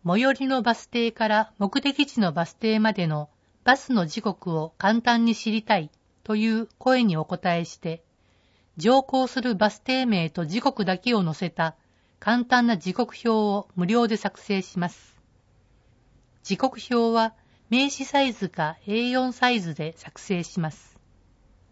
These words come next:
申し込み方法。次の内容を電話でお伝えいただくか、ファックス、メールでお申し込みください。一、住所。二、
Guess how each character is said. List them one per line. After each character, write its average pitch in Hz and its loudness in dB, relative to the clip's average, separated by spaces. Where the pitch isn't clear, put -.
申 254 2
し - -14
込 285 2
み 277 -2
方 240 0
法。 147 -8
次 226 0
の 277 4
内 190 2
容 190 0
を 175 -6
電 233 2
話 247 4
で 233 2
お 214 2
伝 220 2
え 220 2
い 214 -2
た 214 0
だ 208 0
く - -20
か、 156 -8
フ 247 4
ァ - 2
ッ 254 0
ク 247 -10
ス、 165 -8
メ 208 0
ー 233 0
ル 226 -2
で 233 0
お 185 -2
申 190 2
し - -20
込 196 -4
み 190 0
く 196 -6
だ 180 -2
さ 170 -4
い。 160 -8
一、 233 -4
住 277 2
所。 160 -8
二、 208 2